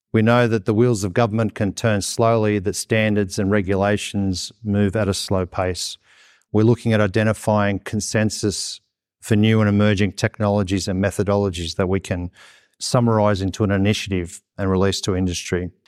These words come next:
And then finally, international collaboration, scouring the world, talking to experts from overseas and finding out what they're doing better. So this session will explore opportunities and innovations that can accelerate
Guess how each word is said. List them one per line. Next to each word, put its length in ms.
And 100
then 140
finally, 500
international 560
collaboration, 960
scouring 560
the 80
world, 400
talking 320
to 100
experts 560
from 180
overseas 680
and 180
finding 280
out 100
what 220
they're 180
doing 320
better. 320
So 140
this 180
session 320
will 100
explore 420
opportunities 840
and 160
innovations 720
that 140
can 120
accelerate 600